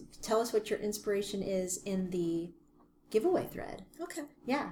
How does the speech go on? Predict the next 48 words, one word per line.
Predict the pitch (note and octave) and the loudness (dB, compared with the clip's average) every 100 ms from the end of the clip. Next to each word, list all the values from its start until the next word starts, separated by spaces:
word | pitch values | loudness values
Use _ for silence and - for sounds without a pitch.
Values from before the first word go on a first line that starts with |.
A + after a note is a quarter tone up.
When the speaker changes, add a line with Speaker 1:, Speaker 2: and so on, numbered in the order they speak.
| - | -4
Speaker 1:
so | - F#3+ | 2 2
that | G3+ G3 | 4 8
way | G3 | 10
Speaker 2:
But | |
then | G3 | 12
Speaker 1:
you'll | G#3 | 10
Speaker 2:
people | D4+ D4 | 10 6
can | - B3 | 2 2
also | G#3+ G#3 G3+ | 2 2 2
chat | - G3+ F3+ F3 | 0 -2 -2 6
in | G3+ | 8
Speaker 1:
Yes. | F#3 F3+ F3+ - | 8 6 4 4
Speaker 2:
the | G#3+ | 6
regular | G3+ G3+ F3+ | 8 8 6
thread, | F#3 E3+ | 4 2
'cause | - G3+ | 2 2
I | - A3+ | 4 4
wanna, | G#3 D#3+ D#3+ F3 | 4 0 -2 -2
I | G#3+ | 2
wanna | G3+ - | 2 0
talk | - - - | -4 -8 -6
about | - D3 - | -4 -6 -4
Speaker 1:
Me | |
Speaker 2:
inspiration. | G3 - - G#3+ - A#3+ - | -2 0 4 4 6 6 6
Speaker 1:
too. | - G#4+ - | 10 10 12
Yes, | - - - | 10 10 8
we | F3 | 6
do | A#3 | 8
need | A3+ | 8
to | F#3 | 10
be | G3+ | 8
able | F3+ | 8
to | E3+ | 4
chat | - F3 D#3 | 2 2 4
about | D3+ | 4
it. | C3+ A3 | 4 8
But | G#3 G3+ | 8 10
Speaker 2:
<laughs> | A3 | 10
Yeah. | F#3+ F#3+ - C#4+ E4+ D#4+ | 10 6 -4 -8 -6 0
Speaker 1:
to | - B3+ A#3+ | 6 8 8
be | A3+ A3 | 6 8
eligible | G#3+ A#3+ A#3+ G#3+ | 8 8 8 4
for | G#3 | 6
the | G3+ | 4
prize, | G3 A3+ G3 F3 | 4 4 6 4
please | - - G#3 | 2 2 2
do | G#3 G#3 | 2 0
post | G#3 - F#3+ G3 | 2 4 4 2